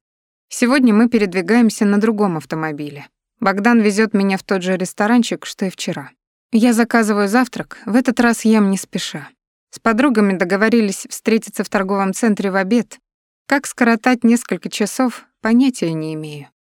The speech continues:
Искоса поглядываю на Богдана и, улыбнувшись своим мыслям, решаю пройтись по магазинам. Конечно же, направляюсь выбрать нижнее белье.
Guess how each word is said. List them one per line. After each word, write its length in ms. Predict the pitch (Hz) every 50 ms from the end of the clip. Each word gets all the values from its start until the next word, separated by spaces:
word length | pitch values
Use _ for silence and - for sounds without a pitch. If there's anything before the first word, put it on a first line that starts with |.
| _ _ -
Искоса 380 | 226 240 - - 226 - 226
поглядываю 560 | 214 - 208 190 214 220 214 185 185 190 196 190
на 100 | 185 170
Богдана 540 | 170 180 170 196 202 240 240 220 180 160 - _
и, 80 | - 220
улыбнувшись 580 | 214 208 196 185 220 226 220 - - 190 175
своим 300 | - - 190 185 180 190
мыслям, 420 | 214 247 247 - 233 196 156 147 -
решаю 440 | - 214 214 - - 294 269 233 -
пройтись 420 | - 190 190 180 - - 208 -
по 140 | - - 190
магазинам. 640 | 175 170 165 165 170 160 147 156 151 143 139 139 139 _ _ _ _ _ _ _ _ _ _ _
Конечно 460 | - - 240 254 277 294 - - 220 208
же, 100 | 208 214
направляюсь 600 | 208 202 190 208 202 196 220 220 214 202 - -
выбрать 340 | 202 208 190 185 202 196 -
нижнее 380 | 208 196 180 - 202 185 185
белье. 420 | 175 190 202 202 190 180 170 147